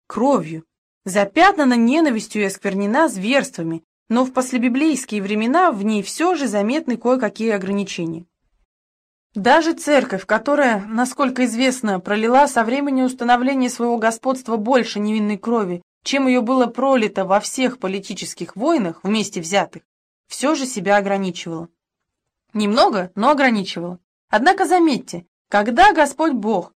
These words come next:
повелитель небес и земли, обожаемый Отец человека, отправляется воевать, он не признаёт никаких ограничений. Он начисто лишён милосердия. Он,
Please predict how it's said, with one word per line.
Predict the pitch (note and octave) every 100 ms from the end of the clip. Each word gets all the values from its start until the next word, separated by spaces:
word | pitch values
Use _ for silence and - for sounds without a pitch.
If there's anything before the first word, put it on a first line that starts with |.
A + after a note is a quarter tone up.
| _ _
повелитель | G#3+ A#3 D4+ F4+ D4+
небес | C#4+ C4 D#4+
и | D4
земли, | B3+ C#4+ C#4+ A3+ F3
обожаемый | F3+ G3+ G#3+ A#3+ A#3+ A#3
Отец | A#3 B3 B3+
человека, | - G3+ G#3 A3 D4 C4 E3+ _ -
отправляется | G3 A3 A#3+ C4+ C#4+ B3+ A#3
воевать, | F#3 F#3+ F#3 F3+ C4+ F4+ - _ _ _ _ _
он | - C4 D#4+
не | E4+
признаёт | E4 C4+ E4 D4 G#3
никаких | G3+ F#3+ F#3+ - F3+
ограничений. | F3+ F#3+ F#3 - E3+ E3 - -
Он | G#3+ G#3+
начисто | G#3+ C#4+ E4+ A3 - F#3+
лишён | F#3 G#3+ C4
милосердия. | B3 A#3 A#3 A#3+ G#3 D#3+ D3+ D#3+ D#3+ _ -
Он, | G3 C#4 C#4+ F3+